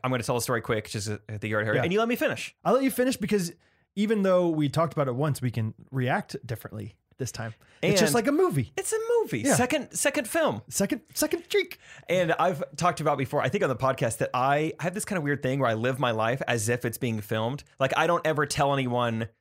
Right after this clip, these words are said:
Speaker 1: the same story the exact same way, even if it's,
Speaker 2: Oh.
Speaker 1: like, my
Speaker 2: That's deep.
Speaker 1: grandma on the phone and with you on the podcast. Like, I would tell the story differently, not because the
Speaker 2: Yeah.
Speaker 1: audience is different, but because, like, I feel like it keeps my brain fresh.
Speaker 2: It's a new
Speaker 1: It's like
Speaker 2: challenge.
Speaker 1: this weird challenge I, I put on myself.
Speaker 2: I like that.
Speaker 1: And so if I'm telling a story for the second time, it's like, it's probably gonna be different.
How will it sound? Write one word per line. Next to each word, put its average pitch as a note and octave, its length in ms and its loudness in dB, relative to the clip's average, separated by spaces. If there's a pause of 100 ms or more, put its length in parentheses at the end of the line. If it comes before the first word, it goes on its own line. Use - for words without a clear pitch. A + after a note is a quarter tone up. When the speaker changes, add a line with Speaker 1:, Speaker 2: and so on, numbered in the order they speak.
(100)
Speaker 1:
the D3+ 80 -2
same D#3 260 2
story C#3 280 2
the B2 80 2
exact A#2 340 0
same A2+ 160 0
way, G#2 460 0
even F#3 180 2
if A#2+ 80 2
it's, D3+ 80 4
Speaker 2:
Oh. D#3 60 4
Speaker 1:
like, A2 220 0 (340)
my C3+ 440 0
Speaker 2:
That's B2+ 140 -6
deep. C3+ 160 4
Speaker 1:
grandma F3+ 400 4
on F3 100 4
the E3+ 80 2
phone D3 460 2
and C3 100 0
with B2 140 -2
you B2+ 100 2
on C3+ 80 2
the A#2 60 0
podcast. A2+ 460 0
Like, C3 100 0
I C#3+ 40 6
would D#3 140 2
tell D#3 160 0
the D3 100 0
story B2+ 200 0
differently, G#2+ 300 -4
not F3+ 180 4
because G3+ 180 0
the D#3 140 -4
Speaker 2:
Yeah. D3 60 6
Speaker 1:
audience F#3+ 260 4
is C3+ 80 2
different, B2 300 -2
but B2+ 100 0
because, C#3 380 0
like, A#2 240 -2 (380)
I D3+ 80 0
feel D3+ 100 2
like D3 80 0
it C#3+ 80 -2
keeps D3+ 200 -2
my B2 120 2
brain A2 280 0
fresh. - 300 0
Speaker 2:
It's C3 120 0
a D3 40 6
new D3 100 6
Speaker 1:
It's - 120 0
like F3+ 180 4
Speaker 2:
challenge. F#3+ 160 2
Speaker 1:
this D#3+ 120 0
weird D#3 220 2
challenge C3 320 2
I, A2 160 2
I A#2 100 2
put B2 200 0
on A2+ 80 0
myself. G#2 300 0
Speaker 2:
I - 20 4
like A3 180 2
that. D3 280 -2
Speaker 1:
And B2 100 -2
so D3 100 2
if F3+ 140 -2
I'm G#3 100 0
telling F#3+ 220 2
a D#3 80 4
story D3 320 2
for E3 100 -6
the B2+ 60 0
second C3+ 220 0
time, C3+ 320 0
it's C3 80 -4
like, A2+ 180 -2
it's - 80 0
probably A#3 180 2
gonna A3 80 0
be A#2+ 60 2
different. C3+ 360 0